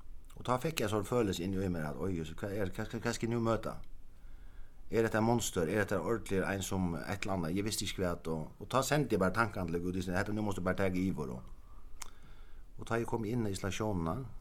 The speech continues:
så får jeg en stål ved meg, og jeg så ikke bare en person sitte inn i hjørnet, og en madrass. Og så stod jeg sort, eh, metall, eh, vese her, jeg vet ikke noe, som de brukte. Og så var det, ljøs var dempet.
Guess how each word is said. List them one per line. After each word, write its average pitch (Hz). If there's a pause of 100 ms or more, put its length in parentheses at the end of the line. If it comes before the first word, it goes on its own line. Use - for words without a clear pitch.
(200)
så -
får 113
jeg 107
en 90
stål 113
ved 90
meg, 82
og 117
jeg 117
så -
ikke -
bare 92
en 82
person 98
sitte 92
inn 85
i 85
hjørnet, 92 (100)
og 87
en 85
madrass. 87 (920)
Og -
så 107
stod 101
jeg 87
sort, 82
eh, 62
metall, 85
eh, 53
vese 90
her, 78
jeg 76
vet 85
ikke 78
noe, 95
som 98
de 85
brukte. 80 (960)
Og -
så 110
var 101
det, 80 (540)
ljøs 101
var 90
dempet. 80